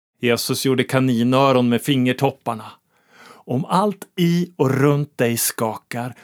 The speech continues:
så skakar inte Gud. Gud är inte nervös. Tro mig, jag vet", sa Jesus med en stillsam, övertygande röst. En röst som växte inte så mycket i volym som i kraft.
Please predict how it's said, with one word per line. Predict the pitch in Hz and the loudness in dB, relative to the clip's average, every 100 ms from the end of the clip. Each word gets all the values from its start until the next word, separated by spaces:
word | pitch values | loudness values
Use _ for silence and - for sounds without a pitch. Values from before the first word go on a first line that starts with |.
| - | -12
så | - | -6
skakar | - - - - 151 113 - 127 | -4 -4 -4 -2 -2 -2 -2 -2
inte | 117 110 - 113 | 0 -2 -6 -12
Gud. | 101 123 110 101 117 - _ _ _ _ _ - | -10 -10 -10 -12 -20 -20 _ _ _ _ _ -4
Gud | 151 160 156 | -2 0 0
är | 135 135 | 0 2
inte | 135 113 - | 0 -2 0
nervös. | 139 123 107 98 127 110 107 - - - | 0 0 -2 0 2 2 0 -4 -10 -14
Tro | - 151 175 175 | -8 -4 -2 -2
mig, | 151 123 | -2 -2
jag | 131 170 | 0 0
vet", | 160 170 196 180 117 - - - _ _ | 0 -2 0 0 -2 -8 -12 -14 _ _
sa | - 131 117 | -8 -4 -2
Jesus | 117 113 107 - 127 - | 0 -2 -4 -8 -10 -8
med | 123 | -6
en | |
stillsam, | 117 - 139 113 - 151 143 | -6 -4 -4 -4 -2 0 2
övertygande | 139 120 110 117 - 143 139 123 113 110 | 2 2 2 -2 -2 -2 0 0 0 0
röst. | 117 123 - 139 123 | 0 -2 -6 -12 -4
En | 127 | 0
röst | 131 165 - | 2 0 -2
som | - 131 | -4 -2
växte | 127 139 - - | -2 -2 -2 -2
inte | 175 151 | 0 0
så | 208 226 | -2 0
mycket | 196 - 165 | 0 -2 -2
i | 147 | 0
volym | 135 139 156 180 196 | 0 0 0 2 0
som | 170 - 131 | 0 -2 -2
i | |
kraft. | 123 139 131 117 - - | -4 -6 -8 -10 -14 -18